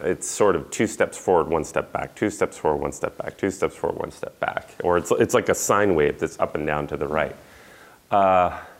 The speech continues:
and it's gone well, but we have made plenty of mistakes. Uh, I think one of the things we're quite good at is not making the same mistake twice.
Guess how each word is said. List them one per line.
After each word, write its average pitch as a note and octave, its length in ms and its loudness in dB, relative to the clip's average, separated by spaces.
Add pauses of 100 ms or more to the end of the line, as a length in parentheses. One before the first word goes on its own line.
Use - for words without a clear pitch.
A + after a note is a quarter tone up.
(760)
and G2+ 440 2
it's A2+ 200 0
gone C3 640 2 (260)
well, G#2+ 800 4 (1500)
but F2+ 340 4
we G2+ 200 0
have G#2+ 220 2
made F#2+ 440 2
plenty A2 380 2
of D2 120 0
mistakes. - 880 0 (120)
Uh, D#2 680 4 (640)
I - 60 2
think C3+ 240 2
one C3 160 4
of B2 80 4
the G#2 60 0
things A2 320 2
we're F#2 80 0
quite E2+ 360 0
good G2+ 200 4
at C3+ 400 2
is F#2+ 200 0
not G2+ 320 2
making G2 300 2
the E2 60 2
same F2+ 260 0
mistake E2 420 -2
twice. - 600 -4